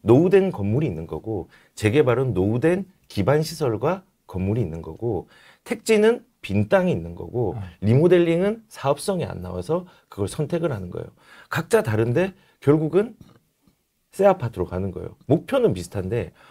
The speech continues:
Speaker 1: 환경이 다르기 때문에 자기 환경에 맞게 해석하는 사람이 많다는 생각이 들어요. 그럼 거꾸로 어떻게 해야 되냐면요. 제가 비유를 한 게 될게요. 어떤 사람이 돌을 던졌는데 그 돌이 굴러와요. 근데 어떤 사람은요. 여기에 맞아 죽어요.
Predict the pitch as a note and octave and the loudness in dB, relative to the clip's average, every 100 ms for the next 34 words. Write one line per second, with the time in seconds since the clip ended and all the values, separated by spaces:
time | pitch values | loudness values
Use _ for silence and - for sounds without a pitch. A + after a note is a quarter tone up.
0 | _ - A3+ A#3 A#3+ B3+ B3+ - G#2 G#2+ | _ -4 0 2 2 2 0 0 -2 -2
1 | G2+ G2 - C3+ D#3 C#3 D3+ D3+ E3+ D#3+ | -4 -4 -4 -6 -4 -4 -2 -2 0 0
2 | G2+ - - A2+ G#2 F2+ - - - - | 0 -2 -4 -4 -2 -2 -8 -20 -20 -12
3 | - F3+ G#3 F#3 F#3 D3 G#2 G2 B2+ F#3 | -6 -4 -2 -4 -4 0 0 2 -2 -4
4 | F#3 _ _ _ - G#2+ G#2+ D#3 B2 G#2+ | -8 _ _ _ -6 -2 0 0 -2 -6
5 | E2 E2 F2 D3 E3+ D#3 D#3 G3 F3+ C3 | -8 -8 -4 -2 2 0 0 0 4 4
6 | G#2 D2 - _ G2 - D#3+ E3+ A2+ F2 | 2 -2 -12 _ -4 -4 -2 0 0 -4
7 | D#2+ E2+ A#2 G2+ G2+ A2 G2+ _ - B2+ | -8 -8 -6 -4 -2 -2 -4 _ -4 2
8 | D#3+ D#3+ F2+ D#2+ - F2+ - _ - _ | 2 2 -4 -8 -10 -10 -10 _ -20 _
9 | - F3+ C#3 A#2 G#2 F#2 F2 - _ _ | 0 2 2 2 0 0 -4 -6 _ _
10 | _ _ _ - A#2 F3 F3+ F#3 E3 G2 | _ _ _ 2 6 6 4 0 0 -4
11 | E2+ F2+ A#2+ D#2+ _ _ _ - D#3 B2 | -4 -4 -4 -6 _ _ _ -2 2 4
12 | D#3 - F#2+ A2+ A#2 F2+ - _ - A2 | 2 0 2 2 0 -4 -8 _ -6 -2
13 | - F3+ C#3+ G#2+ F2+ E2+ B2 F#2 - _ | -2 -2 -2 -4 -6 -6 -6 -6 -10 _
14 | _ _ _ _ - A2+ G#2 F2+ A2+ G2 | _ _ _ _ 2 2 2 0 -4 -6
15 | A#2 G2 - | -6 -8 -10